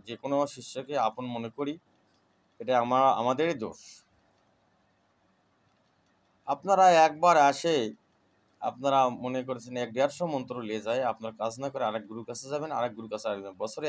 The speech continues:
একচল্লিশটি গুরুর কাছে যাবেন, কিন্তু একটা কাজ করতে পারবেন না। যদি একটা গুরুর কাছে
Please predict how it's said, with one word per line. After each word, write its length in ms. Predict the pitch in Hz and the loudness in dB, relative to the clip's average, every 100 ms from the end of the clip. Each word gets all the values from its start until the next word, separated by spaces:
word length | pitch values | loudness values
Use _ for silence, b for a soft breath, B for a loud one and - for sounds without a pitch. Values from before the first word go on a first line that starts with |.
| 135 | -2
একচল্লিশটি 480 | - 160 185 - 143 | -4 -10 -10 -12 -12
গুরুর 160 | 120 110 | -10 -8
কাছে 160 | 113 104 104 | -8 -8 -8
যাবেন, 180 | 113 131 | -8 -10
কিন্তু 160 | 127 110 | -10 -8
একটা 180 | 120 - - | -8 -10 -8
কাজ 120 | 117 - | -8 -8
করতে 200 | 113 - 98 | -18 -16 -12
পারবেন 260 | 92 85 85 | -12 -14 -20
না। 80 | 85 87 _ _ _ _ _ _ _ _ _ _ _ _ | -20 _ _ _ _ _ _ _ _ _ _ _ _ _
যদি 180 | 156 180 196 | -4 2 2
একটা 200 | 202 208 233 185 | 2 0 -2 0
গুরুর 200 | 185 202 | -2 2
কাছে 200 | 185 185 | 2 2